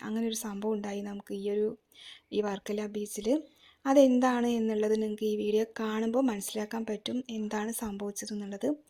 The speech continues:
അപ്പോൾ നമ്മൾ ജഡായിപ്പാറ പോയി കണ്ടു, അവിടുത്തെ കാഴ്ചകളൊക്കെ കണ്ടു,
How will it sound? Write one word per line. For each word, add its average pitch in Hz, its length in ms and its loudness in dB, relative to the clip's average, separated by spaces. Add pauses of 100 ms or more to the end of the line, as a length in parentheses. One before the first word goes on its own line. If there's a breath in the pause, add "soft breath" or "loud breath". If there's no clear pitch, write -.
(320 loud breath)
അപ്പോൾ 247 200 0
നമ്മൾ 247 280 4 (400)
ജഡായിപ്പാറ 226 680 -2 (300)
പോയി 220 240 2 (100)
കണ്ടു, 208 300 -2 (120)
അവിടുത്തെ 214 360 -4
കാഴ്ചകളൊക്കെ 240 720 -2
കണ്ടു, 220 300 0